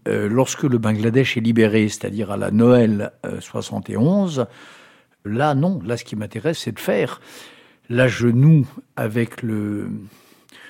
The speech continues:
le premier président du Bangladesh, qui s'appelait Mujibur Rahman, un lien dont je me rends compte rétrospectivement qu'il n'est pas d'une nature très différente de celui que j'ai pu avoir avec le président de Bosnie, euh,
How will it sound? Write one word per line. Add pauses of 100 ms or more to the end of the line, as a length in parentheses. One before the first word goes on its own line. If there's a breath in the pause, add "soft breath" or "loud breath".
(160 loud breath)
le
premier
président
du
Bangladesh,
qui
s'appelait
Mujibur
Rahman, (1040 loud breath)
un
lien (480)
dont
je
me
rends
compte
rétrospectivement
qu'il
n'est
pas
d'une
nature
très
différente
de
celui
que
j'ai
pu
avoir
avec
le
président
de
Bosnie,
euh,